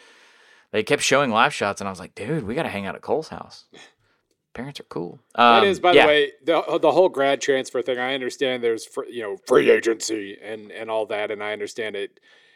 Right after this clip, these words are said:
Speaker 2: really it trickles up, so it helps the power, the, the powerful teams more than it helps anybody else, and that stinks. I understand,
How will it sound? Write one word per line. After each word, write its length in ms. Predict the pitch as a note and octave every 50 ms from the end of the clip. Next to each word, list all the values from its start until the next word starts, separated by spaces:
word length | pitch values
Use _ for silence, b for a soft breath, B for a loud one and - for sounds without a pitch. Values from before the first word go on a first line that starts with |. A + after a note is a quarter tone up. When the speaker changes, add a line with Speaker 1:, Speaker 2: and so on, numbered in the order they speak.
| b b b
Speaker 2:
really 300 | B2+ D3+ D3 C#3 C3+ C3
it 220 | C3+ - B2+ B2+
trickles 360 | - - F#3+ F3 - C#3+ A#2 D3
up, 180 | C#3 B2+ - -
so 160 | - C#3+ B2+
it 80 | A#2
helps 240 | - C3+ C3+ - -
the 80 | - B2+
power, 600 | - - C3 B2 A#2+ A#2+ A#2 A2+ A2 A2 A2 F2+
the, 380 | A2 A#2+ A#2+ A#2 A2 A2 G2+ G2
the 80 | G#2+
powerful 480 | - - C#3 C#3 C3+ C3+ B2+ - - A#2+
teams 360 | - - C3+ B2 A#2 A2+ G2
more 220 | G#2 A2+ A2+ A#2 A#2
than 140 | A2 A2
it 220 | G#2+ G#2 G2+ F#2 -
helps 340 | - - B2+ A2+ - - -
anybody 400 | C3 A#2 A2+ G2 A2 G2+ G2+ G2+
else, 280 | G2 F#2+ F#2+ G#2 - -
and 80 | D#3+ F3+
that 140 | F#3 E3+
stinks. 400 | - - - - F2+ F#2 G2 -
I 100 | D3 D3+ D3+
understand, 560 | C#3 A#2 G#2 - - A2 F#2+ F#2 F#2 F2+ _